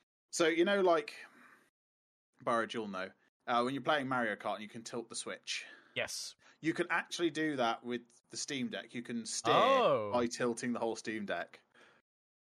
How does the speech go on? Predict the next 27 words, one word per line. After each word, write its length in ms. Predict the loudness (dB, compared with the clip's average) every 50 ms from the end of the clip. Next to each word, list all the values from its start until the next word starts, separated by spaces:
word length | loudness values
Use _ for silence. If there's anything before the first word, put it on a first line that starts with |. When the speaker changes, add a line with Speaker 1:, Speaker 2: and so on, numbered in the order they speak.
| _ _ _ _ 0
Speaker 1:
Oh, 160 | 2 4 4
imagine 280 | 4 2 0 0 -2 -4
playing 220 | -6 -4 -4 0
Euro 200 | 0 2 2 2
Truck 220 | 0 -2 -4 -8 -8
Sim 180 | -6 -4 0
like 160 | 0 0 0 2
that. 400 | 2 2 4 4 4 2 0 -2
Speaker 2:
<laughs> 500 | -4 0 4 6 6 6 6 4 2 2 2 2 6 6 6 6 4 -4 -2 0 2 2 2 2 -2 -8 -6 -2
Speaker 1:
That 80 | 0 0
would 100 | 2 4
be 100 | 4 2
so 260 | 2 4 4 4 4
annoying. 480 | 6 6 6 6 6 4 4 2 0 -4 -6 -8 -14 -18 -16 -12 -4 0
Speaker 2:
You, 200 | 2 2 2 2 4
we 160 | 4 4 4
would 100 | 4 2
be 80 | 0
crashing 460 | 0 4 4 4 4 4 0 0 0 2
a 60 | 4
lot 200 | 4 4 4 4
more 200 | 4 4 4 4
than 420 | 2 0 -4 -4 -10 -10 -12 -8 -4
we 120 | -2 -2
do 200 | 2 2 4 4
now, 360 | 6 6 6 6 6 6 6 4
so. 220 | 4 4 2 2